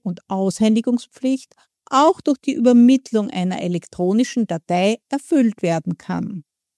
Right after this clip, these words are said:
Das bedeutet, der Energieausweis kann beispielsweise per E-Mail versandt oder digital bereitgestellt werden. Die bisherige ausdrückliche Hinweis auf die Übergabe einer Kopie entfällt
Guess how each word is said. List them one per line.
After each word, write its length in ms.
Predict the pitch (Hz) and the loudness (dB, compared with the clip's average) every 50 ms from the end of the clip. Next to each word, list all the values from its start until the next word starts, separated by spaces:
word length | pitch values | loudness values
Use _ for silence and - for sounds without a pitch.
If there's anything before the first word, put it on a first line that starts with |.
| _ _ _ _ _ _ _ | _ _ _ _ _ _ _
Das 240 | - 180 175 - - | -8 -6 -6 -6 -6
bedeutet, 800 | - 180 165 - 185 196 214 220 - 277 277 302 285 - - _ _ _ _ _ _ _ _ - | -6 -6 -2 0 2 2 2 0 2 2 2 2 2 -2 -14 _ _ _ _ _ _ _ _ 0
der 160 | 233 190 - | 0 0 2
Energieausweis 920 | 214 202 196 185 - - 202 233 247 262 269 - - 240 240 247 240 - | 2 0 0 0 -2 0 2 2 2 2 0 0 -2 0 0 0 -2 -2
kann 240 | - 196 175 175 - | -4 -6 -6 -6 -6
beispielsweise 960 | - 185 180 180 - - - 240 240 - - 240 220 220 226 220 - 240 233 - _ _ _ _ | -4 -4 -4 -4 -4 -4 -4 -4 -4 -2 -2 -2 0 0 -2 -2 -2 -2 -4 -4 _ _ _ _
per 160 | - 180 - - | -8 -8 -8 -4
E-Mail 440 | - 247 262 277 247 233 202 180 | 2 4 6 6 6 6 4 0
versandt 680 | - - 190 175 - - 180 180 180 196 220 240 254 _ _ _ _ _ _ _ _ | -2 -6 -8 -8 -6 -6 -4 -4 -2 0 0 0 -2 _ _ _ _ _ _ _ _
oder 380 | - 247 254 269 294 285 302 269 | -2 0 2 2 2 2 0 0
digital 600 | - - 247 - 240 214 - 214 190 180 185 196 | -2 -2 -6 -4 -4 -4 -2 -2 0 0 0 0
bereitgestellt 840 | - 247 240 254 247 226 - - - 175 - - 180 165 160 - 170 | 0 0 0 2 0 0 0 -2 -6 -8 -6 -6 -8 -8 -8 -8 -8
werden. 560 | 175 165 170 170 170 - 170 175 180 165 _ _ _ _ _ _ _ _ _ _ _ - | -6 -4 -4 -4 -6 -6 -6 -6 -8 -8 _ _ _ _ _ _ _ _ _ _ _ -2
Die 80 | 254 | -2
bisherige 760 | 247 _ - 311 330 - - - 240 226 214 202 190 196 190 - | -2 _ 0 0 0 0 -2 -2 0 2 2 2 0 0 -2 -4
ausdrückliche 1000 | - - 185 185 208 240 262 - _ - 277 269 - _ - 269 254 - - 247 214 | -4 -4 -2 0 2 0 0 -2 _ -4 -4 -4 -4 _ -4 -4 -4 -2 -2 -2 -2
Hinweis 640 | 226 208 202 220 233 233 240 233 240 233 226 - | -2 0 0 2 4 4 4 2 2 -2 -4 -6
auf 180 | - 202 170 _ | -6 -8 -8 _
die 160 | - - - | -10 -10 -6
Übergabe 680 | - 208 214 214 240 233 - 226 196 196 196 220 220 - | -2 0 2 2 2 0 0 0 -2 0 0 -2 -2 -4
einer 260 | 202 185 180 180 175 | -4 -4 -4 -4 -4
Kopie 680 | 170 - - 170 - _ _ - 185 190 208 226 240 - | -4 -4 -6 -6 -6 _ _ -2 0 2 2 2 2 0
entfällt 720 | - - 190 196 - _ _ - 175 190 185 202 - _ | -2 -4 -6 -6 -6 _ _ -4 -4 -4 -4 -8 -10 _